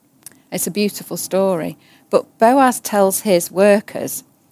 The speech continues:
to leave, leave some extra grain for Ruth t-, to pick up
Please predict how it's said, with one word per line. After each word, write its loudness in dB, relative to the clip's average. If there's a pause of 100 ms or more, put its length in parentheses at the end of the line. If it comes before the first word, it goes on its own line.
(540)
to 0
leave, 0 (1080)
leave 2
some -4
extra -8
grain 0
for -10
Ruth -8
t-, -20
to -16
pick -20
up -10